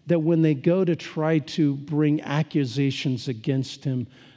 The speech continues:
that hopefully begin to pull this man, this great leader of God, down,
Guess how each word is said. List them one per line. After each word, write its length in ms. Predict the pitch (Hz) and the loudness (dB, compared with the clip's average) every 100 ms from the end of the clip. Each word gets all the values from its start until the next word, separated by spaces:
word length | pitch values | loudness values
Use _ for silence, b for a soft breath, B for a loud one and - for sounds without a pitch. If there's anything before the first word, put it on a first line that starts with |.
| - | -6
that 140 | 156 | -6
hopefully 580 | - 180 165 - 160 143 | -4 -4 -4 -2 0 0
begin 400 | 135 135 123 147 | -2 -4 0 0
to 80 | 139 | 0
pull 320 | - - 156 | -6 -4 -2
this 280 | 147 123 - | -2 -4 -2
man, 380 | 135 139 135 131 | 0 0 0 -2
this 200 | 117 - | -4 -8
great 360 | - 143 147 | -6 -4 -4
leader 380 | 139 131 131 127 | -4 -6 -4 -6
of 160 | 117 120 | -8 -10
God, 320 | 120 120 117 135 _ | -10 -10 -12 -16 _
down, 400 | 147 120 104 92 | -6 -4 -8 -14